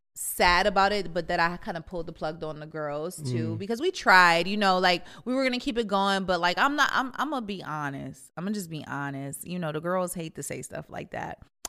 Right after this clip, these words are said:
Speaker 1: I really needed Jay, 'cause Jay was really our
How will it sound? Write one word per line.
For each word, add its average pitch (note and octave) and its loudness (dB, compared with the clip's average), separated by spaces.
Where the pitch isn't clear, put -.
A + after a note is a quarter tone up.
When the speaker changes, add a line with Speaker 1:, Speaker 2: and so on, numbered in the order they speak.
Speaker 1:
I F3 2
really D3 -2
needed C#3+ -6
Jay, C3+ -6
'cause D#3 -6
Jay F3 0
was D#3 -8
really D#3+ -6
our C#3+ -4